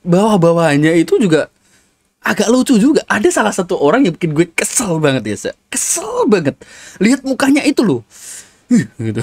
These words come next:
<laughs> Walaupun memang dari segi umur sih kemungkinan besar ya tuaan abangnya ya, guys, ya. Ini masalah anak muda aja sih, guys, bukan orang tua lah. At least kalau masih mau main salah-salahan, pihak coachnya jangan disuruh janji gak akan buat statement tentang SEA Games lagi.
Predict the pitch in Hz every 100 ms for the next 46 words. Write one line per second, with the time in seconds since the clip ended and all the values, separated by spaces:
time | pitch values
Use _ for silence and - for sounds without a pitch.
0 | - - 180 - - - _ 254 - -
1 | - - 120 135 196 160 180 190 143 135
2 | 135 - 135 127 127 180 175 202 135 131
3 | 127 120 120 185 151 113 98 92 120 107
4 | 113 110 110 104 135 117 98 92 95 -
5 | 101 - 120 160 165 139 - _ 120 117
6 | 123 117 120 120 127 127 131 147 123 98
7 | 107 - 101 98 110 107 107 107 117 139
8 | 113 90 _ 131 143 160 180 180 - 147
9 | 147 147 143 135 143 139 131 131 127 120
10 | 120 117 - 98 123 95 95 98 107 110
11 | - 113 - 135 143 120 120 113 117 120
12 | 117 110 117 139 131 113 107 117 127 127
13 | 117 - 123 131 127 123 120 123 - 123
14 | 120 110 127 139 147 113